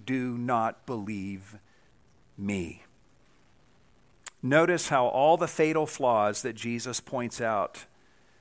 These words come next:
in these men have to do with how they're responding to him, even though they were the biological offspring of Abraham.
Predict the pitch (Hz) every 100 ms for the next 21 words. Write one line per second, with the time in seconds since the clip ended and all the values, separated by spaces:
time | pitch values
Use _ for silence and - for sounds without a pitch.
0 | - 120 113 107 127 127 110 107 127 131
1 | 156 143 131 104 120 123 117 113 107 -
2 | _ _ _ _ _ _ - 127 127 127
3 | 120 117 - 139 156 139 139 123 123 135
4 | 143 120 95 98 _ _ _ _ _ _
5 | _ _ _ _ _ _ _ _ - 123
6 | 131 127 127 127 123 127 107 - _ _
7 | _ _ _ - 113 120 113 117 110 101
8 | 113 113 113 120 123 123 - 110 - -
9 | 123 98 98 104 98 98 120 95 76 92